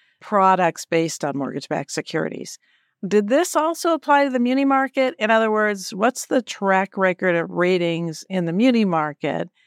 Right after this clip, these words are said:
that we should know about or we should, our investors should know about, maybe in comparison to what happened with mortgage-backed securities?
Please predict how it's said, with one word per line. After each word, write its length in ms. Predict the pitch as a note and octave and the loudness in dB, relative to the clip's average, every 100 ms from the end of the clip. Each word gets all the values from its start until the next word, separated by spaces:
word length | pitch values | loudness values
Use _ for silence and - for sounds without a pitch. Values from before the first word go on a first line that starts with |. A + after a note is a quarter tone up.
| _ - | _ 0
that 180 | F3 F3+ | 2 2
we 140 | F#3 | -2
should 260 | E3+ F3+ E3+ | -2 -4 -2
know 300 | F#3+ G3 F#3+ | 0 2 2
about 340 | F3 E3+ E3 | 2 2 2
or 80 | D#3+ | 0
we 120 | D#3+ | -4
should, 200 | D3 - - | -6 -12 -4
our 140 | E3 | -2
investors 480 | D#3+ F3+ C#4 - F3+ | 0 2 0 0 -6
should 240 | - E3 E3+ | -4 -4 -2
know 240 | E3 D#3+ | -2 -2
about, 500 | D#3+ D#3 D3+ D3+ D#3+ - | -2 0 0 -2 -6 -4
maybe 280 | D#3+ D#3+ | -4 -2
in 120 | D#3 - | -4 -4
comparison 800 | E3 A3+ B3+ G#3 - E3+ D#3+ D#3 | -2 2 4 2 0 -2 -2 -4
to 160 | D#3+ | -4
what 160 | D#3 D#3+ | -2 -2
happened 320 | D#3+ - D#3+ | -2 -4 -6
with 120 | D3 | -4
mortgage-backed 560 | E3+ D#3 C#3+ - F#3 - | -2 -2 -2 -6 -10 -10
securities? 680 | - - D#3 D#3 _ _ | -12 -8 -10 -10 _ _